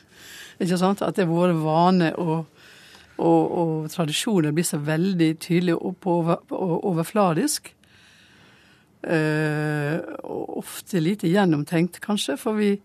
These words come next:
har, slipper å gå i dybden veldig mye. For at livet har vært så effortless, altså, det er bare, vi bare lever liksom uten å,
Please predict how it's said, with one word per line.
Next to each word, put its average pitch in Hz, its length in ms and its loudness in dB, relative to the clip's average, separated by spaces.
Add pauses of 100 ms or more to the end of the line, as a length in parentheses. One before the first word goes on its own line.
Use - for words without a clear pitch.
(680)
har, 208 160 0 (240)
slipper - 720 -2
å 170 160 -2
gå 190 240 2
i 147 80 0
dybden 175 400 2
veldig 139 240 -2
mye. 170 220 0 (1000)
For 214 80 0
at 208 120 -4
livet 185 360 0
har 160 140 -2
vært 190 180 -6
så 165 180 -2 (1900)
effortless, 165 720 -4
altså, 175 240 -2
det 170 80 2
er 175 260 0
bare, 185 280 0 (840)
vi 233 160 -6
bare 190 240 -4
lever 170 480 2
liksom 151 320 -4
uten 165 320 -2
å, 147 60 -6